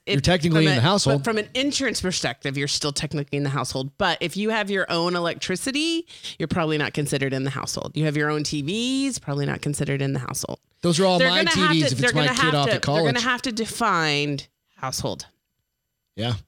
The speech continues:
Speaker 1: They're going to have to define
Speaker 2: It's probably gonna
Speaker 1: household.
Speaker 2: be that house or something like that.
Speaker 1: Yeah, the, the main house you signed up from or something.
Speaker 2: Yeah.
Speaker 1: So, um,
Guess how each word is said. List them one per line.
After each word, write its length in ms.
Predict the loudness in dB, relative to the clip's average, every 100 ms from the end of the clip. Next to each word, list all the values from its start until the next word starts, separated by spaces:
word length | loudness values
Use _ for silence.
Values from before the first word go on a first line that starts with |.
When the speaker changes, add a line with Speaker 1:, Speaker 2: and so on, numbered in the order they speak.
| _
Speaker 1:
They're 100 | -4
going 220 | -2 0
to 60 | 0
have 180 | -2 -2
to 80 | -4
define 160 | -2
Speaker 2:
It's 60 | 0
probably 160 | 2 2
gonna 120 | 2 0
Speaker 1:
household. 180 | -2 -4
Speaker 2:
be 60 | -4
that 160 | -2
house 380 | -2 -4 -4 -6
or 60 | -8
something 320 | -8 -8 -12 -16
like 140 | -18
that. 180 | -14 -6
Speaker 1:
Yeah, 240 | 0 0 0
the, 160 | -2
the 200 | 0 0
main 320 | 2 2 2
house 280 | 2 0 0
you 80 | 0
signed 220 | 0 2
up 100 | 0
from 140 | -2 -4
or 60 |
something. 340 | -2 -2 -2 -2
Speaker 2:
Yeah. 100 | 0
Speaker 1:
So, 400 | 2 2 2 2
um, 580 | 2 2 2 0 -2